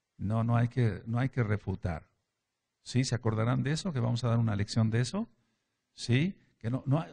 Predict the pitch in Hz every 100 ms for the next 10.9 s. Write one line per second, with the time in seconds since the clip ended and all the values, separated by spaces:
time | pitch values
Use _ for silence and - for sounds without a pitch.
0 | 135 131 160 147 160 165 160 - 139 -
1 | - 160 160 175 175 190 196 185 143 123
2 | 113 104 95 98 107 92 95 123 117 135
3 | 117 - 101 110 110 101 101 95 - 101
4 | 98 95 101 98 87 82 _ _ _ -
5 | 123 185 - 165 - 104 101 98 98 117
6 | 117 101 98 110 110 127 143 127 110 113
7 | 107 101 - - 107 110 113 160 147 127
8 | 127 120 117 110 101 95 98 98 95 101
9 | 110 120 113 110 113 117 160 165 - _
10 | _ 117 113 104 - 113 101 - 87